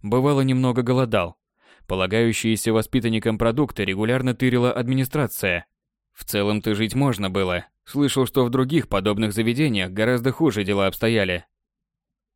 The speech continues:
Поэтому я по детдому не скучал, и даже в голову бы не пришло переводить туда деньги. Растащат. А этот переводил. Наивный?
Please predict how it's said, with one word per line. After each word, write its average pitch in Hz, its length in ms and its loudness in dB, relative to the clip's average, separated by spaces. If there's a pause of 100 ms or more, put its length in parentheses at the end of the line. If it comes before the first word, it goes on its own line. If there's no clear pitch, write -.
(140)
Поэтому 98 380 0
я 127 200 0
по 127 120 0
детдому 127 500 0
не 127 100 2
скучал, 117 560 -2 (220)
и 104 120 -4
даже 117 260 2
в 117 60 0
голову 113 360 0
бы 95 100 0
не 95 100 -2
пришло 104 340 -2
переводить 117 440 0
туда 123 180 0
деньги. 101 460 -2 (480)
Растащат. 123 720 -2 (300)
А 95 120 -2
этот 98 320 0
переводил. 117 600 0 (320)
Наивный? 110 640 -2